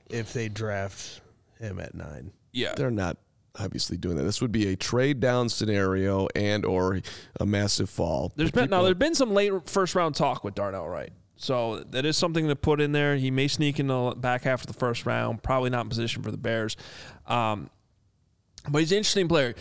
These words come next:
Speaker 2: He's got really good hands. If he gets, if he gets his hands on you, you're done. You're not getting out of there. Uh, I thought he was a little inconsistent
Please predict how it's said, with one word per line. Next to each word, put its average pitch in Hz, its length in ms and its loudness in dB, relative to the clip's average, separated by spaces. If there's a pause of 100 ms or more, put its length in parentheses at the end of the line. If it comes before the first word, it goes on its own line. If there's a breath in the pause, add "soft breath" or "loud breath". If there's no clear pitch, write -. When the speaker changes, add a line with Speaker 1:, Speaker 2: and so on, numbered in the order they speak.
(140 loud breath)
Speaker 2:
He's - 100 -12
got 135 140 2
really 185 220 4
good 214 160 2
hands. 190 500 2 (480 loud breath)
If - 60 -6
he 180 80 0
gets, 196 440 -2
if 151 120 0
he 175 80 0
gets 208 160 0
his 190 100 -2
hands 190 320 2
on 160 160 2
you, 151 220 2
you're 143 200 2
done. 127 300 2
You're 131 120 2
not 151 200 2
getting 143 180 0
out 135 200 2
of 123 40 -4
there. 120 340 2 (100)
Uh, 117 240 2
I 147 100 4
thought 190 180 2
he 185 40 2
was 147 100 2
a 139 60 2
little 180 180 2
inconsistent 170 840 0